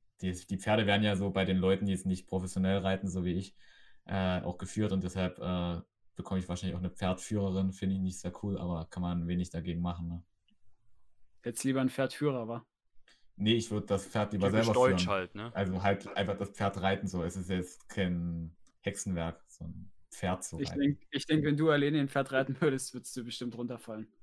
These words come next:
Speaker 3: Hm.
Speaker 1: Hab ich ja schon
Speaker 2: <laughs>
Speaker 1: gemacht. Die Sache ist bloß, ne, irgendwie geht das beim Dings, lassen die mich das nur machen bei dem Startreiten da, weil viele Leute und, äh, so, wenn man da
Speaker 3: Verletzungsgefahr.
Speaker 1: reinrennt, so, so ein
Speaker 2: Vorbildfunktion,
Speaker 1: Kamikaze-Pferd.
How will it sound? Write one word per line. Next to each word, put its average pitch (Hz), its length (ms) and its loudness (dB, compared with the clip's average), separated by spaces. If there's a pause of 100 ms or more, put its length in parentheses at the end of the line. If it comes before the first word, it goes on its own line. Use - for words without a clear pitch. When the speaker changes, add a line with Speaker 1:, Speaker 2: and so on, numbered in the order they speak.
(160)
Speaker 3:
Hm. 143 160 -6 (480)
Speaker 1:
Hab 113 160 0
ich 131 100 2
ja 120 80 2
schon 123 160 4
Speaker 2:
<laughs> - 0 -
Speaker 1:
gemacht. 98 300 2
Die 107 80 0
Sache 107 180 2
ist - 140 -4
bloß, 110 220 0
ne, 104 100 2
irgendwie 101 680 2
geht 104 240 0
das 101 180 -4
beim 92 380 2
Dings, 104 340 -2
lassen 95 680 2
die 92 80 -4
mich 95 160 0
das 90 160 -6
nur 95 100 0
machen 98 220 -2
bei 90 100 -2
dem 87 320 -4 (720)
Startreiten 92 640 0
da, 87 220 0
weil 87 180 2
viele 95 240 0
Leute 98 680 2
und, 87 520 -2 (220)
äh, 85 420 -4 (280)
so, 80 360 -8
wenn 85 120 -2
man 104 80 2
da 104 120 4
Speaker 3:
Verletzungsgefahr. 87 560 -2
Speaker 1:
reinrennt, - 120 6 (100)
so, 131 60 4
so - 0 -
ein - 120 -4 (160)
Speaker 2:
Vorbildfunktion, 135 720 2
Speaker 1:
Kamikaze-Pferd. - 640 -6